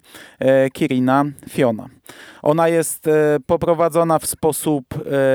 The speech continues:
ciekawy, zaskakujący, bo tak jak mówiliśmy, to się dzieje na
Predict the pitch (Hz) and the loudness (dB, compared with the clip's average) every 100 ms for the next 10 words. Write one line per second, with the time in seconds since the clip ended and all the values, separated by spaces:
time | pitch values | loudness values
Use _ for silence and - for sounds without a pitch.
0 | 131 - 202 - 156 113 147 147 190 - | 0 -2 -4 0 -2 0 -4 -2 -2 -2
1 | 226 - 196 147 123 117 - 156 - - | -4 -2 0 2 0 -4 -4 -6 -8 -20
2 | _ 127 151 135 _ - 160 170 151 160 | _ -2 -2 -2 _ -4 -2 -2 -4 -4
3 | 151 - - 151 156 - 165 160 165 160 | -4 -4 -6 -6 -6 -4 -2 0 2 0